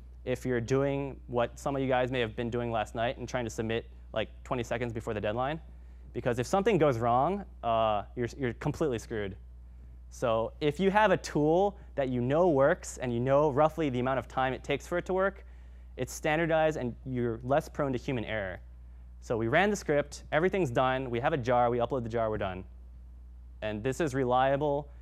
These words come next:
that we're not, like, manually trying to create the zip file. I, I know some people have been having issues with, like, bots randomly exploding, or, like, sometimes a submission works or sometimes a submission doesn't work. If the whole thing is automated, it's going to work, barring some catastrophic failure.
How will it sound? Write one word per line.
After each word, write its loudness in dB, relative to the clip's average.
that 2
we're 0
not, 2
like, -2
manually 2
trying -2
to -2
create -2
the -6
zip -2
file. 2
I, -2
I -4
know 0
some 0
people 0
have 0
been -4
having 2
issues 0
with, -2
like, 0
bots 0
randomly 0
exploding, -2
or, -6
like, 0
sometimes 0
a -2
submission -2
works 2
or 0
sometimes -4
a -4
submission -6
doesn't -4
work. -4
If -2
the 0
whole 6
thing 2
is 2
automated, 2
it's -4
going 0
to 0
work, -2
barring 0
some -4
catastrophic 0
failure. -4